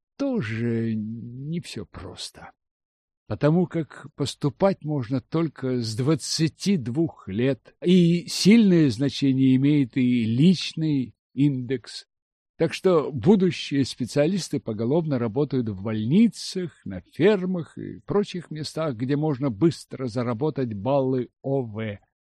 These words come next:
«А у вас?» — поинтересовался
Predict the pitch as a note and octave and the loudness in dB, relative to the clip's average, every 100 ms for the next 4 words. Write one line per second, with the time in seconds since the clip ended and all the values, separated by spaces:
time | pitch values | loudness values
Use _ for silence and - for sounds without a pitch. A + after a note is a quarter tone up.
0 | - - _ D#3+ F3 F3 F3 D#3+ A#2 A#2+ | -20 -20 _ 2 4 6 4 2 -2 -6
1 | B2+ G3 F3+ C#3 A2 - - _ - A#2+ | 2 4 8 6 4 -2 -12 _ -2 0
2 | B2 G#2 B2+ A2 B2+ B2 B2+ - B2+ A#2+ | 0 0 -2 0 -2 0 -2 -4 -6 -4
3 | A2 | -6